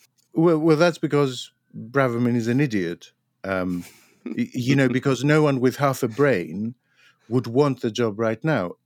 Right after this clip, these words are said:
Speaker 1: Anyone would be looking at a sort of five-year plan.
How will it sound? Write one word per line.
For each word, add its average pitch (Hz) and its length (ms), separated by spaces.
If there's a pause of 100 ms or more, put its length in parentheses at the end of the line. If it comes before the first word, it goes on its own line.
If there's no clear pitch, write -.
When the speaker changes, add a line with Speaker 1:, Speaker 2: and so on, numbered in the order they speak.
(100)
Speaker 1:
Anyone 117 680
would 95 200
be 110 120
looking 98 480
at 95 140
a 101 60
sort 101 240
of 92 80
five-year 92 600
plan. 107 500